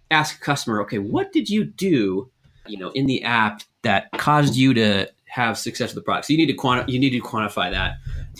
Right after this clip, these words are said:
And there's tools that will do that. There's tools like, uh, Baremetrics and Kissmetrics, uh, Hotjar, you know, will, uh, record sessions. The tool that I like to use is called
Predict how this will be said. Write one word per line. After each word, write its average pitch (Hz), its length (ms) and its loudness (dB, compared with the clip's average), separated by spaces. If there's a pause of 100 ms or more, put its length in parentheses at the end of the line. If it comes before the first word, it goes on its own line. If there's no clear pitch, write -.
(160)
And 135 120 6
there's 143 180 4
tools 190 300 4
that 151 120 2
will 143 140 4
do 147 140 4
that. 180 240 2
There's 127 360 2
tools 135 340 2
like, 110 240 2 (640)
uh, 110 300 0
Baremetrics 113 680 0
and 92 360 -6 (800)
Kissmetrics, - 1040 0 (240)
uh, 80 200 -4
Hotjar, 110 760 2
you 101 80 -2
know, 95 60 -4
will, 101 380 -6
uh, 104 140 -4
record 110 720 0 (440)
sessions. 117 640 0 (120)
The - 80 -4
tool 254 220 2
that 170 100 4
I 165 100 4
like 156 260 2
to 139 100 -2
use 135 260 2
is - 60 -10
called 113 280 -2